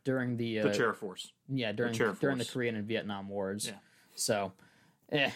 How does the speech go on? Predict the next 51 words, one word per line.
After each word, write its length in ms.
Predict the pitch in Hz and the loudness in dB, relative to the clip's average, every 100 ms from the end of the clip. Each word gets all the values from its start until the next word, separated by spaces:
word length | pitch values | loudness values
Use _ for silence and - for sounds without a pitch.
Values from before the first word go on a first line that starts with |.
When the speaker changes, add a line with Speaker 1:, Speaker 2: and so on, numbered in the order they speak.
| - | -4
Speaker 1:
but 220 | - 156 143 | 2 4 6
that's 220 | 175 - | 4 4
the 120 | 175 | 4
only 180 | 165 147 | 4 2
connection 340 | 139 131 - | 0 -2 -2
I 60 | 107 | -4
really 260 | 104 104 104 | -2 -2 0
have. 220 | 101 98 | 0 2
Speaker 2:
Yeah. 60 | |
Speaker 1:
I, 160 | 107 107 107 - | 0 0 -4 -4
I'm 240 | 127 120 107 | -2 -2 -2
not 200 | 104 98 | -4 -2
gonna 180 | 110 101 | -4 -2
throw 140 | 120 | -2
much 200 | 104 101 | -4 -6
of 80 | 104 | -4
a 60 | 95 | 0
stake 360 | - 113 104 | 0 0 -4
in 140 | 101 101 | -6 -6
that 180 | 98 | -6
for 100 | - | -6
the 120 | 104 107 | -2 2
Speaker 2:
No, 60 | |
Speaker 1:
joke. 340 | 98 98 98 - | 2 2 -2 -6
Speaker 2:
it's, 420 | 135 110 - - 107 | -8 -8 -10 -6 -2
uh, 200 | 101 95 - _ _ _ _ | -2 -4 -12 _ _ _ _
but 160 | 123 95 | -2 0
the 60 | |
crowns 560 | - 107 92 196 - - | 0 0 2 0 -4 -8
and 180 | - - 180 | -10 2 4
Speaker 1:
Oh, 100 | 175 | 6
yeah, 140 | 131 | 6
Speaker 2:
the 80 | - | 6
Speaker 1:
I 40 | |
Speaker 2:
fact 180 | 147 127 | 6 4
Speaker 1:
know. 80 | 117 | 2
Speaker 2:
that 80 | 123 | 0
they 160 | 123 113 | 2 2
had, 300 | 113 107 113 | -2 -2 0
they 100 | 113 | 0
promoted 460 | 123 117 110 104 | 2 2 4 4
a 100 | 107 | 2
horse 320 | 98 113 98 | 2 0 2
multiple 400 | 107 101 92 90 | 0 0 2 2
times. 420 | - 107 104 107 180 | 2 2 2 2 6
Speaker 1:
<laughs> 840 | 247 226 208 196 185 180 - 175 | 8 8 6 6 4 2 2 2
Speaker 2:
Ooh. 640 | 214 254 226 190 156 151 151 - - - - - _ _ _ _ _ _ _ | 4 8 8 8 6 4 0 -4 -6 -8 -12 -14 _ _ _ _ _ _ _
It's 100 | - | -20
'cause 200 | - 127 | -14 -10
the 40 | 110 | -4
s-, 160 | - | -4